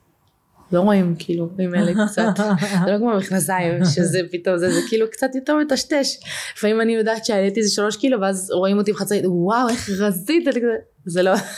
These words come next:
Speaker 2: אבל אין מצב שאת תשחררי לגמרי. את לא במקום
Speaker 1: אני
Speaker 2: הזה.
Speaker 1: משחררת, אני משחררת. היה לי איזה חודש עכשיו ומשהו ששחררתי לגמרי. שכלתי, ובלי הכרה, ו-,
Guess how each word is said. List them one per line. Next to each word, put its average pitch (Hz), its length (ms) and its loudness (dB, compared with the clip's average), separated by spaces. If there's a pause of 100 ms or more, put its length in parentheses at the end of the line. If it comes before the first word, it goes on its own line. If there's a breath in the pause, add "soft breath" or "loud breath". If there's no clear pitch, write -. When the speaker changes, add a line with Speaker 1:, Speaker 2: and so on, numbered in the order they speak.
(160)
Speaker 2:
אבל 240 160 4
אין 226 220 2
מצב 262 200 0
שאת 190 180 -2
תשחררי 185 440 -6
לגמרי. 156 420 -8 (220)
את - 80 -16
לא 202 60 0
במקום 214 420 -2
Speaker 1:
אני 180 80 2
Speaker 2:
הזה. 170 40 0 (160)
Speaker 1:
משחררת, 175 400 -2
אני 151 100 -2
משחררת. 147 380 -10 (360)
היה 170 100 0
לי 185 60 4
איזה 170 160 2
חודש 175 320 0
עכשיו 170 220 -2
ומשהו 165 300 0
ששחררתי 147 580 -4
לגמרי. 147 400 -2 (280)
שכלתי, 170 1400 0
ובלי 147 580 0
הכרה, 160 1000 -2
ו-, - 300 -6